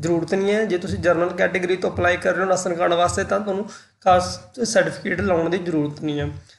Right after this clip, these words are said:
ਇਸ ਤੋਂ ਬਾਅਦ ਸਾਰੇ ਪਰਿਵਾਰ ਦਾ ਆਧਾਰ ਕਾਰਡ ਹੋਣਾ ਚਾਹੀਦਾ ਹੈ। ਜਿਵੇਂ example ਦੇ ਤੌਰ 'ਤੇ ਮੈਂ,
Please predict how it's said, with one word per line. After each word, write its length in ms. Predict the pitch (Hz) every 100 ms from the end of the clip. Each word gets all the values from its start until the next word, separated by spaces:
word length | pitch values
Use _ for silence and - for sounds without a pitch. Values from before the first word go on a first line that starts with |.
| _ _ _
ਇਸ 100 | 185
ਤੋਂ 120 | - 170
ਬਾਅਦ 380 | 185 185 214
ਸਾਰੇ 320 | 220 - 180 185
ਪਰਿਵਾਰ 480 | 180 175 180 180
ਦਾ 120 | 175 185
ਆਧਾਰ 380 | 185 180 165
ਕਾਰਡ 280 | 160 170 175
ਹੋਣਾ 180 | 175 190
ਚਾਹੀਦਾ 340 | 185 190 202
ਹੈ। 100 | 208
ਜਿਵੇਂ 280 | 185 170 180
example 380 | 170 175 165 190
ਦੇ 60 | 185
ਤੌਰ 220 | 180 -
'ਤੇ 140 | -
ਮੈਂ, 340 | 175 170 180